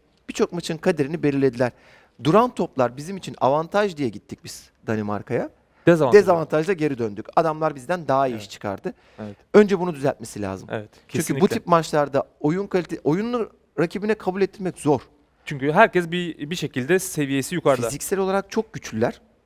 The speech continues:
Speaker 1: Hani öyle dayanıklılıkla
Speaker 2: Yok, yok.
Speaker 1: falan üstesinden gelebileceğin bir takım değil. Dayanıklılığını yeteneğinle birleştirirsen ancak geleceksin.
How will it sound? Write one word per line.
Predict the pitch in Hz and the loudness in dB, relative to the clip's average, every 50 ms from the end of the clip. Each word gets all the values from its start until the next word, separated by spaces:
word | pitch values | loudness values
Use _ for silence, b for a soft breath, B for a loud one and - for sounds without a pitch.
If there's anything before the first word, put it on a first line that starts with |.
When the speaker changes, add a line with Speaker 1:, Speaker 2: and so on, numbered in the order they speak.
| _ _ _ _ | _ _ _ _
Speaker 1:
Hani | - 110 104 104 | -6 -6 -4 -2
öyle | - 139 151 143 110 | 0 0 0 0 2
dayanıklılıkla | 135 135 147 151 165 165 170 180 151 | 2 2 2 2 0 -4 -4 -4 -2
Speaker 2:
Yok, | 127 139 | -2 -2
yok. | 180 | -2
Speaker 1:
falan | - 165 165 170 | 0 0 -2 -2
üstesinden | - - - - - - 147 156 147 | -4 -8 -14 -16 -10 -6 -6 -4 0
gelebileceğin | 151 147 147 143 147 139 160 156 147 | 0 0 0 0 -2 -2 -2 -2 -4
bir | 139 | -4
takım | - 139 131 - 139 135 | -4 -6 -6 -4 -4 -4
değil. | 131 117 98 - 104 | -4 -4 -2 0 2
Dayanıklılığını | 139 151 160 165 180 - - 180 180 190 214 | 4 4 4 2 -2 -4 -4 -4 -4 -2 -2
yeteneğinle | 214 180 151 - 170 160 170 170 170 156 135 | -2 0 0 0 0 -2 -2 -2 -2 -2 -2
birleştirirsen | 120 117 113 107 - - 107 104 101 - 98 | 0 0 -2 -2 -4 -6 -8 -8 -8 -8 -8
ancak | 98 98 92 - 95 95 - | -6 -6 -6 -8 -8 -8 -6
geleceksin. | 95 92 - | -6 -2 2